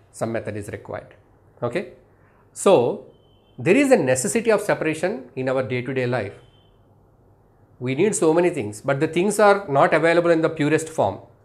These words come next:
We have to separate them from some other form. Okay?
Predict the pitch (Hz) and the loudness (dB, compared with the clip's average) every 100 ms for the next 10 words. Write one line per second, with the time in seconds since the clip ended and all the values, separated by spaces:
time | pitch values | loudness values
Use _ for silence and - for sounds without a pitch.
0 | _ _ _ _ 143 139 160 202 - 151 | _ _ _ _ -4 0 2 0 2 0
1 | 165 180 160 165 165 196 247 285 - - | 2 0 2 0 2 6 6 4 -8 -20
2 | _ _ - 147 160 185 - 127 87 - | _ _ 0 4 8 8 8 2 2 -10
3 | _ _ _ _ _ _ _ _ _ _ | _ _ _ _ _ _ _ _ _ _
4 | _ _ 123 175 277 | _ _ -4 -2 -4